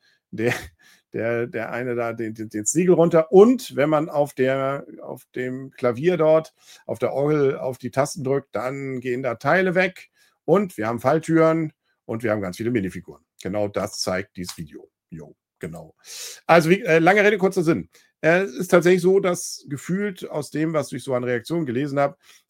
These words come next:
eben man es zur Kenntnis nimmt. Und einige Goonies-Fans auch gesagt haben, „Ja,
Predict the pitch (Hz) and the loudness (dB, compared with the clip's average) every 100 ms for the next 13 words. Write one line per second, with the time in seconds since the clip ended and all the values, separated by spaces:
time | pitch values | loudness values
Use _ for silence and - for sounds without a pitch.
0 | _ 120 117 117 110 110 113 - _ 92 | _ -6 -4 -2 -2 -4 -8 -12 _ -16
1 | - 127 - 143 247 196 104 - 104 87 | -6 -4 -2 -4 -4 -6 -6 -6 -6 -6
2 | 80 - - _ _ - 98 95 - _ | -10 -16 -20 _ _ -12 -12 -12 -20 _
3 | - 143 202 180 180 147 190 180 170 156 | -2 0 2 2 2 0 0 0 0 -2
4 | 160 151 127 131 135 127 120 180 208 202 | -2 -4 -8 -4 -4 -2 -2 -2 -4 -6